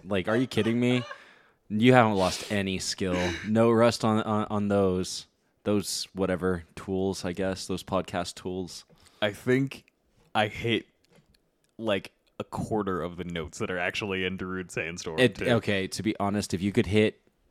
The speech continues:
Speaker 1: just a quarter of those notes with just your voice, I would be very impressed. Okay.
Speaker 2: Uh, I wanted it to be better, but you know what? We take what we can get around here.
Speaker 1: It was fantastic. Uh,
Speaker 2: Absolutely.
Speaker 1: Wyatt was picturing me naked.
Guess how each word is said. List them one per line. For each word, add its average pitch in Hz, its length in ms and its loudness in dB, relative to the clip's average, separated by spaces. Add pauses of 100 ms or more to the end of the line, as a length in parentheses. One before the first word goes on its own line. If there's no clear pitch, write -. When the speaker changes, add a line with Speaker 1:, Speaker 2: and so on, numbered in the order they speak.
Speaker 1:
just - 320 4
a 113 60 2
quarter 95 320 -2
of 85 100 -4
those 90 300 -4
notes 87 400 -2
with 101 280 -2
just - 320 -8
your 95 120 -4
voice, 78 480 -4
I 98 100 0
would 98 100 0
be 87 100 -6
very 78 340 -4
impressed. - 640 -10 (580)
Okay. 82 360 -8 (520)
Speaker 2:
Uh, 131 440 8 (280)
I 113 60 2
wanted 117 340 2
it 110 100 -2
to - 60 -8
be 117 100 2
better, 104 320 0 (380)
but 107 200 0
you 104 80 -2
know 104 160 0
what? 98 240 2 (720)
We 117 120 0
take 110 200 0
what 98 120 0
we 98 80 -2
can 95 100 -6
get 90 140 -4
around 85 240 -6
here. - 80 -10
Speaker 1:
It - 80 6
was 151 120 6
fantastic. - 760 -2 (100)
Uh, 101 60 2
Speaker 2:
Absolutely. 101 260 6
Speaker 1:
Wyatt 117 240 8
was 110 140 2
picturing 104 360 0
me 92 120 -2
naked. 80 440 -6